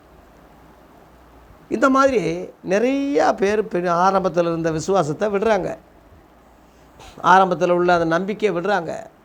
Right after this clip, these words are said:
ஆரம்பத்துல கொண்டிருந்த அந்த நம்பிக்கையை விடுறாங்க. "முடிவு பரிந்து நிலை நிற்பவனே ரட்சிக்கப்படுவான்னு" இயேசு இதுக்கு தான் சொன்னாரு.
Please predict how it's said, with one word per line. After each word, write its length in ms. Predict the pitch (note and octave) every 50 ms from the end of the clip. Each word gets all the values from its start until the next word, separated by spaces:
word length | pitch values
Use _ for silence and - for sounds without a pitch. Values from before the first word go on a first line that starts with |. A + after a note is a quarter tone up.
| _ _ _ _ _ _ _ - - - _ - - - - -
ஆரம்பத்துல 540 | - E3 F#3 F#3+ G3 F#3 F#3 - F#3 F3+ E3+
கொண்டிருந்த 500 | C#3 E3 F3 F3+ F#3+ F#3+ F#3 F#3 F3+ F#3+ F#3+ F#3 F3+ F3 E3 D#3 - - - - _ _ _ _ _ _ _ _ _ _
அந்த 240 | - - E3 E3+ F3 E3+ E3 D#3+ D#3+ D#3 D#3 D3+ D#3 D3+ D3+ D3+ D3+ D3+ D3+ D3 D3 D3
நம்பிக்கையை 600 | D3+ E3 F#3 G#3+ G#3+ B3 - - A3 G3+ E3+ F3
விடுறாங்க. 440 | F3 G3+ G3 F3 D#3+ D3+ D3 - - - - - - - _ _ _ _ - _ - - - - _ _ - - - - - - - - - - - - - - - - - - - - - -
"முடிவு 260 | D3+ D#3 E3+ F3 E3
பரிந்து 320 | E3 F3+ F#3 F#3 F#3+ F#3+
நிலை 220 | F3 E3 E3+ F#3 G3
நிற்பவனே 520 | G3 G3 F#3 E3 F#3+ F#3+ G3 G3 G#3 G#3+
ரட்சிக்கப்படுவான்னு" 680 | G3+ F3 D3+ E3 G3 G3 F3+ F3+ F#3 F#3 F#3 F#3 F#3
இயேசு 320 | F#3+ F3+ F3 F3+ D#3+ F3 F3
இதுக்கு 240 | E3+ E3+ F3+ G3 F#3
தான் 180 | G3 F#3+ F3+
சொன்னாரு. 400 | D#3 D#3+ D#3+ D#3 D3+ - - -